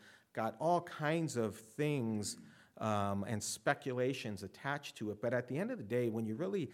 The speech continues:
stop and look at what is this passage really about, this passage isn't about charts and the timing of Jesus's return. It, it's a,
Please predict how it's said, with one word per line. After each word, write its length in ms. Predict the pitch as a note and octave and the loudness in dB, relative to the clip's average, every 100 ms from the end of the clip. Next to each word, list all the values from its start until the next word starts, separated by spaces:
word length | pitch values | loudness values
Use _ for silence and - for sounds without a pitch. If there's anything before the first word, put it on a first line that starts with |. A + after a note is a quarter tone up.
| - - | -12 -14
stop 360 | - B2+ C3 A#2 | -4 -2 0 -2
and 140 | G#2+ | -4
look 340 | G#2 B2+ D3+ | -2 -2 0
at 120 | G#2 - | -2 -4
what 240 | G#2 D3 B3 | -4 -2 -2
is 240 | G3 G#2 | -4 -4
this 220 | B2+ C3+ | -4 -4
passage 580 | - D#3 C#3+ C#3+ A#2 G2+ G2 G#2 | -6 -6 -6 -6 -8 -8 -12 -8
really 760 | A2+ D3 E3+ B2+ G#2 G2+ F#2+ F#2+ - _ - | 0 2 2 2 0 -2 -6 -10 -18 _ -14
about, 540 | - B2 G#2+ C2+ - _ _ _ _ _ | -4 -4 -4 -8 -16 _ _ _ _ _
this 160 | A#2 - | -8 -8
passage 600 | - E3+ G#3 G#3+ C#3+ B2 - | -2 0 2 0 -4 -4 -2
isn't 340 | E3 F#3 D3 - | 0 0 -2 -2
about 580 | G#2 A#2 C3 A#2 - - - _ _ _ _ _ - | 2 4 6 4 2 -8 -20 _ _ _ _ _ -12
charts 440 | - C3+ B2+ - | 4 6 6 2
and 100 | A2+ | -2
the 100 | G#2+ | -2
timing 760 | G#2 - D3 C#3 C3+ G#2+ G#2 F#2+ | -4 -6 -2 0 2 0 0 -2
of 260 | G2 G2 | -4 -6
Jesus's 920 | G#2+ A2 G#2 G2+ - G2 F#2+ F2 - - _ _ - | -4 -2 -2 -2 -4 -2 -4 -4 -10 -12 _ _ -8
return. 840 | G#2 G#2+ - C#3+ D3 F#2+ D#2 G2 - _ _ _ _ _ _ _ _ - | -4 -4 -2 2 2 2 -2 -12 -16 _ _ _ _ _ _ _ _ 0
It, 260 | C3 B2 - - _ | 2 2 -4 -20 _
it's 360 | D#3 C3+ - - - | 4 4 4 -6 2
a, 460 | B2 A#2+ G#2 F#2+ | 4 4 2 -2